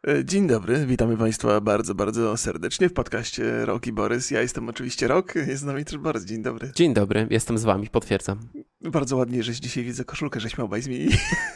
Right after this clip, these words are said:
Speaker 2: Tak.
Speaker 1: <laughs>
Speaker 2: Nieprzypadkowo od rana szukałem czegoś, co będzie, e, idealne na to, żeby zdecydowanie odróżniać się od tej poprzedniej.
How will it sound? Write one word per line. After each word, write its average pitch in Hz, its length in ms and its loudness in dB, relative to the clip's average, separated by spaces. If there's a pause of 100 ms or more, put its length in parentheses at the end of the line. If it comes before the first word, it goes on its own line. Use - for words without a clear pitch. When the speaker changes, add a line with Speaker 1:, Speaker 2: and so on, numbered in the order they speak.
(440)
Speaker 2:
Tak. 320 280 8
Speaker 1:
<laughs> - 260 8 (2500)
Speaker 2:
Nieprzypadkowo 160 1300 4
od 135 220 4
rana 117 640 6 (140)
szukałem 117 520 2
czegoś, 117 360 2
co - 120 -2
będzie, 113 520 0 (320)
e, 104 360 2 (280)
idealne 101 640 2
na 98 160 -4
to, 101 120 -4
żeby 101 280 0 (220)
zdecydowanie 127 960 2
odróżniać 123 580 2
się 107 120 0
od - 100 -4
tej 110 120 2
poprzedniej. - 680 -4